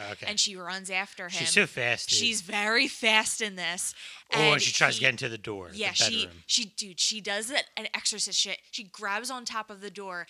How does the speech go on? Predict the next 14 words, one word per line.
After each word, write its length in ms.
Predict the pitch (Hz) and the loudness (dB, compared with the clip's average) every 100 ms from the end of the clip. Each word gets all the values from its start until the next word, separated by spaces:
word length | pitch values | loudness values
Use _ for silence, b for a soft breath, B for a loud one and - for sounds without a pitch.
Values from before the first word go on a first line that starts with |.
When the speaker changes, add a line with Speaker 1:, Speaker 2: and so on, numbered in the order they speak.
| B | B
Speaker 2:
and 120 | 208 | -4
she 100 | 214 | -4
starts 240 | 214 208 - | -2 -6 -10
kicking 640 | - - 214 202 202 185 175 | -10 -8 -6 -8 -8 -12 -12
it 160 | 160 160 | -8 -2
Speaker 1:
At 180 | 160 - | -2 -2
f-, 20 | - | -4
at 100 | 156 | 0
first, 220 | 226 - | 2 2
she's 140 | 143 | 2
Speaker 2:
to 60 | 147 | 6
Speaker 1:
like, 180 | 139 135 | 6 6
Speaker 2:
get 160 | 175 - | -2 -8
in. 380 | 180 160 165 185 | -10 -12 -16 -20